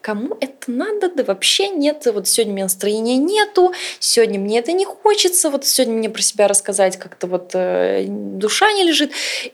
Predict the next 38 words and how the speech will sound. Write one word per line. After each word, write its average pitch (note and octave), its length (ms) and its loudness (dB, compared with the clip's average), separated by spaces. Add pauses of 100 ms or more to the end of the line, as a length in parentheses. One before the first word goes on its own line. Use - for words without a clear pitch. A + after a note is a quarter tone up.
(120)
И, A3+ 420 2 (260)
в F#3+ 160 0
общем, F3 300 -2
ну, F#3+ 80 0
естественно, A#3+ 420 2
это A3 140 0
как F#3+ 160 -2
бы F3+ 100 0
загибается, G3 580 4
в G3+ 60 -6
итоге G3+ 240 0
все G#3 180 -2
это G3 140 -4
ушло A3+ 260 0
там G#3+ 220 -2
в F3+ 100 -6
один F#3+ 300 2
пост A3 320 -2
в F3 80 -4
месяц. - 480 -4 (140)
Ну, F#3+ 180 2
и F3+ 280 2
как F3 200 2
бы, E3 220 -4 (400)
естественно, A3 500 2
при F#3+ 120 -2
таком F#3+ 360 2
постинге G#3+ 460 2
никто G3 420 2
на G#3+ 80 -4
тебя G3 140 2
не F#3+ 60 -4
подпишется, F#3+ 400 -2
никому G3 240 -4
это G3+ 120 -8
не F3 220 -2
будет F#3+ 180 -4
интересно. F3+ 460 -2